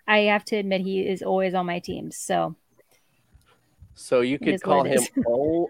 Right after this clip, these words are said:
Speaker 2: old reliable for you. We had a nice take on Hunter Henry being an
Speaker 1: Yeah.
Speaker 2: old reliable, right, gentlemen?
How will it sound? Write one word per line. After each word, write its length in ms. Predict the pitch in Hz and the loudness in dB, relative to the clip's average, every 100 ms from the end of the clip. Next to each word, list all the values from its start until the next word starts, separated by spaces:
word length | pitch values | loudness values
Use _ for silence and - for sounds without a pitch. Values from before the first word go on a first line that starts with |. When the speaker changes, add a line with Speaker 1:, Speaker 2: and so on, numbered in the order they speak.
| - | 4
Speaker 2:
old 280 | 135 175 180 | 6 6 4
reliable 840 | 165 131 131 139 123 95 92 90 | 2 4 4 4 2 2 0 -2
for 180 | - 104 | -2 0
you. 240 | 110 107 | 2 2
We 100 | 104 | 2
had 100 | 117 | 2
a 80 | 117 | 0
nice 280 | 113 110 - | 0 -4 -4
take 260 | 127 110 | -2 -2
on 120 | 107 101 | -2 -2
Hunter 240 | 117 110 | 0 0
Henry 420 | 107 175 220 113 95 | 0 0 0 -2 -4
being 320 | 98 92 90 | -4 -4 -4
an 80 | 87 | -2
Speaker 1:
Yeah. 260 | 90 170 | -2 0
Speaker 2:
old 120 | 95 | -2
reliable, 500 | 92 92 92 87 90 | -2 -4 -4 -4 -4
right, 200 | 92 104 | -2 -2
gentlemen? 440 | 113 131 135 143 | -2 -2 0 -2